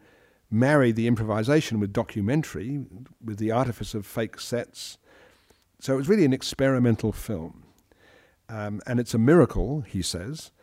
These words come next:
that the film makes any kind of sense. At times, it was brilliant,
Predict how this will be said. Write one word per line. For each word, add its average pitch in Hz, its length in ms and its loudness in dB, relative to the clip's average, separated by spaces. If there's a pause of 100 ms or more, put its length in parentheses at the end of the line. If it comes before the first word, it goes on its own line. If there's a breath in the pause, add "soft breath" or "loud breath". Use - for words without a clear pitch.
(280 soft breath)
that 110 180 -6
the 120 80 -6
film 117 220 0
makes 113 240 -2
any 135 240 0
kind 92 280 -10
of 87 80 -12
sense. - 600 -14 (720 soft breath)
At 110 120 -8
times, 170 800 -4
it 123 140 -6
was 107 140 -4
brilliant, 120 680 -2